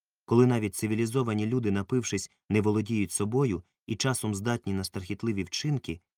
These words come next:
то легко уявити собі, як діє алкоголь на дикунів. Отже, думка помордувати білого припала до вподоби і тубільцям,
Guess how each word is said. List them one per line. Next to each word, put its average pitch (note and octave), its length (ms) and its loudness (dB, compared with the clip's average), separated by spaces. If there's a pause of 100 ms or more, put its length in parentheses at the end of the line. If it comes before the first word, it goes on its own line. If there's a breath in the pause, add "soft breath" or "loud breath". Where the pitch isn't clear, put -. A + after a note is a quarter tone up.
(240)
то A#2 120 2
легко C3+ 320 4
уявити G#2 540 -2
собі, F#2 400 -4 (320)
як A#2 260 2
діє A2 260 2
алкоголь G2 520 -2
на F#2+ 180 0
дикунів. F#2+ 520 -4 (400)
Отже, A#2+ 440 0 (260)
думка B2+ 400 2
помордувати G#2 720 0
білого A2+ 560 0 (220)
припала C3 440 2
до G#2+ 120 4
вподоби G#2+ 540 0
і D3 120 0
тубільцям, B2+ 720 -2